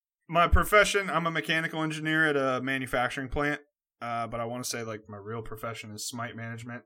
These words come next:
So managing, uh, being the ops <laughs> manager for Not So Pro and, uh, now co-host of Bot G and being the Asgard region commissioner. If I'm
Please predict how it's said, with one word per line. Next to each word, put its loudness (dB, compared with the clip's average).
So -10
managing, -10
uh, -10
being -4
the -6
ops -2
<laughs> -
manager -2
for -4
Not -6
So -6
Pro -2
and, -10
uh, -8
now -10
co-host -6
of -14
Bot -4
G 2
and -6
being -8
the -8
Asgard -6
region -10
commissioner. -12
If -14
I'm -8